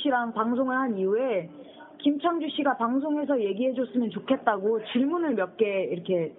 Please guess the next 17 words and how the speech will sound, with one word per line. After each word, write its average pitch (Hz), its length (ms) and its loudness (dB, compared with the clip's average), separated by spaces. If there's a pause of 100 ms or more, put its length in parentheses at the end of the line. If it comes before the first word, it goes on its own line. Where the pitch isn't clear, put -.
블로그에다가 247 500 2
남겨주셨어요. 190 1040 0 (840)
그 226 280 -4
질문들에 277 560 -2
대해서 214 680 -2
이야기를 202 480 -2
좀 190 180 -4
해볼까 247 400 0
싶어요. 180 500 -2 (480)
일단 233 640 0
제가 208 340 0
첫 - 300 -2
질문을 240 400 0
드릴게요. 175 500 -2
어, 165 400 -4 (680)
서로 392 540 0 (480)
각자에게 214 1000 0